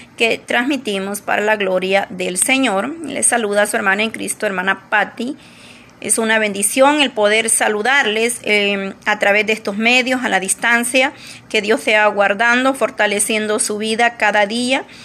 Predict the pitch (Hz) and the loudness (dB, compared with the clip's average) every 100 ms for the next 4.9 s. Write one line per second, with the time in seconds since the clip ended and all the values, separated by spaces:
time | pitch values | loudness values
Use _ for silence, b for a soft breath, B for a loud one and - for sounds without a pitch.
0 | B B - 220 226 220 208 202 - 240 | B B 0 2 2 2 0 -2 -2 -2
1 | 247 208 208 220 247 247 285 277 220 233 | 0 0 0 0 0 0 0 0 0 0
2 | 240 202 202 220 240 285 - 226 226 220 | 0 0 2 0 0 -4 -4 0 0 0
3 | 220 220 190 190 196 226 285 226 208 220 | -2 -2 -2 -2 -2 -2 0 0 0 -2
4 | 220 - 208 196 247 285 302 277 | -6 -2 -2 0 0 0 2 0